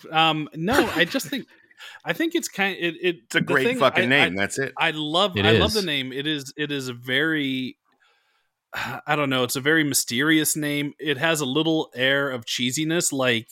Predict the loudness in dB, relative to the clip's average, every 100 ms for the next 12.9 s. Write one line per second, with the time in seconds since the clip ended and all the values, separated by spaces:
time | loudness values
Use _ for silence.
0 | -4 -4 0 0 0 -2 -2 -4 -4 -4
1 | -6 -4 -4 -2 -4 -8 -12 -10 0 2
2 | 4 2 0 -2 -2 -2 -2 -6 _ 4
3 | 6 4 4 -4 -2 2 2 4 4 6
4 | 4 4 6 6 4 0 -6 _ _ _
5 | -10 0 0 0 0 0 2 0 0 0
6 | 0 0 0 0 0 0 0 -2 -2 -4
7 | -2 -4 -6 -4 -4 -4 -4 -2 -2 -2
8 | -10 -20 -20 -4 2 2 2 0 0 0
9 | -2 -2 -2 0 -2 -2 -2 -2 -2 -6
10 | -12 -14 -20 _ _ 0 4 6 6 4
11 | 2 -2 -4 -4 2 2 4 4 4 4
12 | 6 6 6 4 2 -2 -4 -6